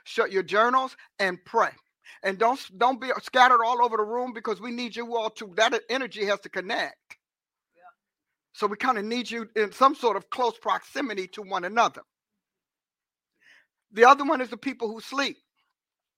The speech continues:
Speaker 1: And I don't, you know, you only allow, you, to doze once or twice in my session before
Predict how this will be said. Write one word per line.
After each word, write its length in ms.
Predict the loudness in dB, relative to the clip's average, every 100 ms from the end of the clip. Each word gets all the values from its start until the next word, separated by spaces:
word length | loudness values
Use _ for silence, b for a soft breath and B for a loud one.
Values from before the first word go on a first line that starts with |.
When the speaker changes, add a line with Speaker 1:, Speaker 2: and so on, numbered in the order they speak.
| _ -12
Speaker 1:
And 140 | -4 4
I 140 | 6
don't, 200 | 6 2 -6 -18 -10
you 120 | -4
know, 240 | -4 -4 -12
you 140 | -6
only 160 | -4 -2
allow, 320 | 0 0 0
you, 160 | -4 -18 -14
to 120 | -16 -16 _ _ _
doze 320 | -4 -4 -6
once 220 | -10 -12
or 40 | -14
twice 380 | -2 -2 -2 -8
in 100 | -8
my 240 | -6 -8
session 400 | -6 -8 -6 -10
before 380 | -14 -12 -12